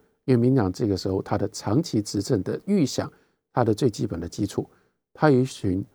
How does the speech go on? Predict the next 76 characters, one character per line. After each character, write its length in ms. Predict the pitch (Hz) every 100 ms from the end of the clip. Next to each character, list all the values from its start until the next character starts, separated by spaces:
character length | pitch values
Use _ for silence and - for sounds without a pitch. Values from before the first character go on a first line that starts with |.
| _
死 520 | - - - - 85
忠 240 | 85 160 156
的 100 | 104
选 240 | - -
民， 160 | - - _ _ _
而 100 | -
且 60 | 180
这 160 | 185 208
从 220 | 160 170
死 340 | - - -
忠 180 | - 165
的 160 | 160 - _ _
核 340 | - 107 127
心 180 | 143 175
的 120 | 156
选 160 | - 85
民， 120 | 87
核 240 | - -
心 200 | 117 156
中 180 | 156 170
核-， 180 | - 101 - _ _
核 240 | - 135
心 160 | 160 190
中 160 | 190
的 60 | 180
核 160 | - 98
心， 160 | 120
现 120 | 104
在 60 | 120
我 60 | 85
们 100 | 92
认 160 | 110
识 160 | - 92
的， 80 | 85
那 140 | 92
就 120 | 98
像 240 | 87 110 139 _ _ _
林 120 | -
炳 160 | 143 135
书 140 | 110
这 100 | 104
样 120 | 95 82
的 100 | -
人， 160 | - - _ _ _ _
他 120 | 160
们 240 | 170 175 165
可 200 | - 143
以 140 | 117 -
透 260 | - 185 143
过 240 | 139 110
带 280 | - 160 131
风 320 | - 131 135
向， 280 | - 135 101
可 160 | -
以 80 | 107
透 220 | 92 131
过 180 | 110 113
网 280 | 95 82 101
军， 220 | - 147 143 - _ -
可 100 | 139
以 60 |
透 180 | 131 160
过 180 | 135 131
这 200 | - 107
个 180 | 104 107
现 180 | -
在 140 | 107 95
已 60 |
经 180 | 82 - 175
越 160 | 190
来 180 | 123 98
越 160 | 120 113
密 240 | 156 131
实 220 | - -
了 120 | 101
的 240 | 110 73